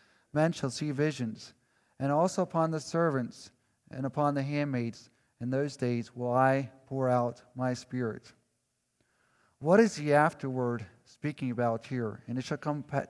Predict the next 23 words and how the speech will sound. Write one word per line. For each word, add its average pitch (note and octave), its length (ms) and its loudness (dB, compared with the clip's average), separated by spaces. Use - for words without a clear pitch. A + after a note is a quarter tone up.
come D#3 160 0
to C#3 80 -4
pass C#3+ 480 2
afterward." B2 720 -2
After D3+ 340 0
what? B2+ 400 -2
After F#3 360 4
Israel's F3+ 560 2
repentance, D#3+ 880 -4
after E3 300 2
Jesus E3 440 -4
is C#3 160 -8
in D3+ 140 -2
the C#3 80 -2
midst C3+ 320 -2
of A2+ 120 -6
them, G#2+ 280 -4
God D3 300 6
will B2+ 140 -4
pour D3 300 0
out C#3 280 4
his D#3 260 -4
spirit D#3+ 720 -2